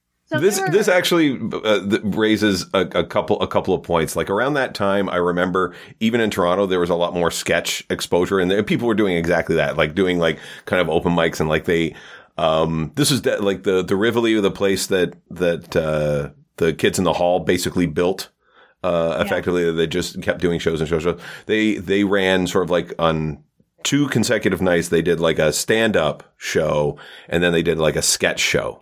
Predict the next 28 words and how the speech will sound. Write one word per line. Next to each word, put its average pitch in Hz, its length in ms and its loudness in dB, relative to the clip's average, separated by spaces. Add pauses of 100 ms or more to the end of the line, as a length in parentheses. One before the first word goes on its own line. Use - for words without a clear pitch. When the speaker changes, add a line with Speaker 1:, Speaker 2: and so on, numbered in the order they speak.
Speaker 2:
the 82 80 0
next 69 280 -6
night. 64 220 -8
So - 140 -4
it - 20 -2
was, 73 140 -4
like, 73 180 -2
the 76 100 -2
alt, 76 320 -2
alt 98 240 0
comedy 76 360 0
and 67 80 -10
alt 69 140 -8
sketch. 71 280 -6 (480)
Um, 80 560 -2 (120)
and 147 140 0
that, 170 160 0
that, 135 160 -2
that, 107 320 -2
like, 110 260 0
around 107 280 2
that 104 180 2
time, 104 220 0
it 180 240 -2
kind 254 180 0
of 151 80 -2
petered 127 260 0
off, 85 400 0